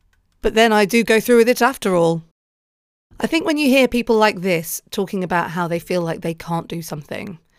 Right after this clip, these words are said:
but they do it anyway, I always find that really inspiring because I always think, "Well, that must mean that everybody feels this way. Everybody must feel like they can't do it, they're scared to do it, or they're going to be found out." And if that's the case,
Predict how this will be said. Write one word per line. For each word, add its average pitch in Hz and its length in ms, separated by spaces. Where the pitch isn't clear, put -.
but - 100
they 185 140
do 170 220
it 165 180
anyway, 151 440
I 208 160
always 262 540
find 202 300
that - 120
really 170 220
inspiring 160 540
because 170 260
I 180 120
always 220 420
think, - 240
"Well, 220 340
that 233 140
must 262 260
mean 208 160
that - 140
everybody 180 420
feels 156 300
this - 220
way. 175 300
Everybody 247 500
must 220 240
feel 180 160
like 165 180
they 175 100
can't 214 400
do 180 140
it, 170 360
they're 170 160
scared 226 440
to 202 80
do 180 180
it, 165 240
or 185 220
they're 180 100
going 214 240
to - 80
be 214 120
found 214 320
out." - 360
And 247 100
if 254 120
that's 294 240
the 254 80
case, 170 420